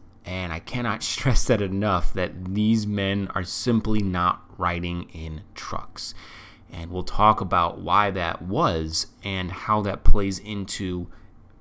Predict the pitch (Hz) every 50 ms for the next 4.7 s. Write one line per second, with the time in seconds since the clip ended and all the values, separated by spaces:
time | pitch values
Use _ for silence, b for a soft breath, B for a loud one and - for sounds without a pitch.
0 | - - - 107 107 107 104 98 - - - - - 110 117 123 117 107 110 113
1 | 107 101 95 90 90 - 101 95 87 - - - 101 87 90 85 87 92 95 95
2 | 92 - - 82 80 78 78 - - - - 90 90 - - 87 90 85 90 80
3 | 87 - - 104 95 87 87 82 82 - - - 87 85 85 90 82 80 82 82
4 | - 95 92 95 95 - - - 95 82 76 76 78 76